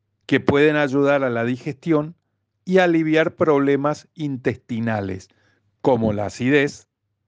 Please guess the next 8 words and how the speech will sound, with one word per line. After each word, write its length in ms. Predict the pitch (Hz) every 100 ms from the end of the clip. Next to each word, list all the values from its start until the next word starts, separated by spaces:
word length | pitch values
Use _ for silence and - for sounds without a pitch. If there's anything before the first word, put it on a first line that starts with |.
| _ _ _ _ _ _
como 320 | 151 131 123
el 100 | 110
ardor 480 | 107 104 110 131 123
de 80 | 120
estómago, 720 | - - 147 127 123 127 143 _ _ _ _ _
como 340 | - 165 147 117
las 200 | 107 104
flatulencias 1000 | 143 143 147 131 131 123 - 135 -